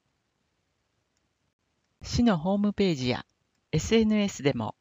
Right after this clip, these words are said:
市政の情報や街の話題を発信中。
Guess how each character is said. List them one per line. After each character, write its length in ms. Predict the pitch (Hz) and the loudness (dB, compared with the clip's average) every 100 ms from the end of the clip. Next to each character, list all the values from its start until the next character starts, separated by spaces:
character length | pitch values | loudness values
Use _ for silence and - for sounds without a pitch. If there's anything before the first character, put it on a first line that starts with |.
| _ - | _ -10
市 120 | - | -6
政 280 | 170 233 226 | 2 4 4
の 140 | 214 | 2
情 240 | 190 190 180 | 2 0 0
報 240 | 180 175 | 2 2
や 240 | 151 139 - | 0 -4 -2
街 300 | 156 - 220 | -2 0 2
の 160 | 220 | 2
話 120 | 196 | 2
題 240 | 180 180 170 | 0 0 2
を 180 | 160 - | 2 0
発 280 | - 147 - | -4 -6 -6
信 280 | - 185 170 | -2 -2 -2
中。 440 | - 151 127 120 | -2 0 0 -4